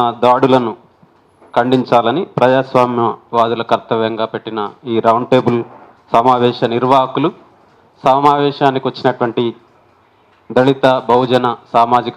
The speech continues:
ప్రజా సంఘాల నాయకులు, మేధావులు అందరికీ కుల అసమానతల నిర్మూలన పోరాట సమితి నుండి సామాజిక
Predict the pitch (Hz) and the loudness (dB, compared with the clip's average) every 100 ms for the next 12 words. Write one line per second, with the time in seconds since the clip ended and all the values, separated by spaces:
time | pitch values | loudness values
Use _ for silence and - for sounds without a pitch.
0 | - 113 120 120 117 117 113 110 113 113 | -4 0 0 0 -2 0 0 0 0 0
1 | 160 143 120 117 113 110 104 - 123 139 | -2 0 2 4 4 2 -2 -2 -2 2
2 | 143 170 175 - _ _ _ - 151 160 | 2 2 -2 -4 _ _ _ 0 4 4
3 | 147 160 151 151 147 143 139 135 135 131 | 2 0 2 2 2 0 2 2 2 2
4 | 131 - 123 123 - 127 117 - 123 151 | 2 2 0 0 -4 -8 -6 -6 -2 -2
5 | - 120 120 120 117 | 0 0 2 0 0